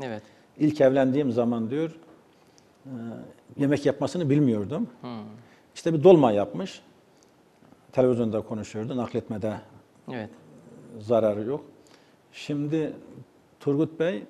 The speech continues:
Speaker 2: "Eline sağlık." demiş. "Çok güzel yapmışsın."
Speaker 1: Hı hı.
Speaker 2: Fakat aradan bir zaman geçince, "O ne yemeğiydi?" demiş.
Speaker 1: Hı hı. <laughs>
Speaker 2: Yani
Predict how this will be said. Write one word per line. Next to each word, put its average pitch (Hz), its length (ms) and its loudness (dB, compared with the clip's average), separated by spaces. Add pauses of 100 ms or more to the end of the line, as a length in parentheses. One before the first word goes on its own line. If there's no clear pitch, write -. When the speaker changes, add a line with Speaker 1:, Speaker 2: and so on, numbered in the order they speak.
(1200)
Speaker 2:
"Eline 160 300 4
sağlık." 113 420 0
demiş. 202 320 -12 (120)
"Çok - 220 2
güzel 135 260 4
yapmışsın." 107 480 -4 (200)
Speaker 1:
Hı - 60 -14
hı. 107 220 -10 (180)
Speaker 2:
Fakat 160 240 -2
aradan 151 300 2
bir 147 60 -4
zaman 151 260 0
geçince, 175 540 -2 (380)
"O 160 140 2
ne 185 100 6
yemeğiydi?" 110 520 2
demiş. 95 460 -8
Speaker 1:
Hı 120 40 -14
hı. 110 680 -12
<laughs> - 140 -14 (520)
Speaker 2:
Yani 123 320 0